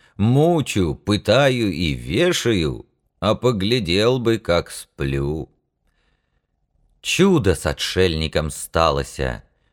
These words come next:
Бешеный гнев ощутил, бросился к пану Глуховскому, нож ему в сердце вонзил. Только что пан окровавленный пал головой на седло,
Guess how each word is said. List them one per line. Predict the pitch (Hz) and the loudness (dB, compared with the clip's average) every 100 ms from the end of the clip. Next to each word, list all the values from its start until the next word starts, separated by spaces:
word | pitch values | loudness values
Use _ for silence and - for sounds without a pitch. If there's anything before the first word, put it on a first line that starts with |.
| - | -14
Бешеный | 67 62 110 117 110 127 120 | -10 0 0 2 0 0 -2
гнев | 95 107 117 131 123 | 0 0 2 0 -2
ощутил, | 107 - - 92 107 104 110 87 67 - _ - | -4 -4 -6 -4 -4 -2 -2 -2 -6 -12 _ -6
бросился | 76 95 127 147 - 123 127 - 117 | 0 4 4 4 2 -2 -4 -2 -4
к | - - | -4 -4
пану | 110 123 120 | -2 0 0
Глуховскому, | 107 85 110 - 139 143 - - 127 135 120 - - _ | -2 -2 -2 0 2 2 -2 -4 0 2 0 -2 -8 _
нож | 107 127 139 151 135 - | 0 2 4 2 0 -4
ему | 78 101 135 127 | -2 -2 0 -2
в | - | -4
сердце | - - 98 117 90 - - 85 | -10 -8 2 2 2 -4 -2 0
вонзил. | 85 90 80 65 92 87 71 - _ _ _ _ _ _ - | 0 0 -4 -2 -2 -2 -6 -14 _ _ _ _ _ _ 0
Только | 101 95 - 90 | 2 2 -2 -4
что | - 87 | -2 -4
пан | - 85 85 | 0 0 0
окровавленный | 80 - 78 69 80 69 76 78 76 | -2 -2 0 2 2 2 -2 -2 -4
пал | 69 80 76 71 | -2 0 2 2
головой | 71 71 69 76 69 | 0 0 0 -2 -2
на | 67 | -4
седло, | 67 76 69 67 69 127 139 131 _ | -4 -8 -8 -4 2 2 2 -2 _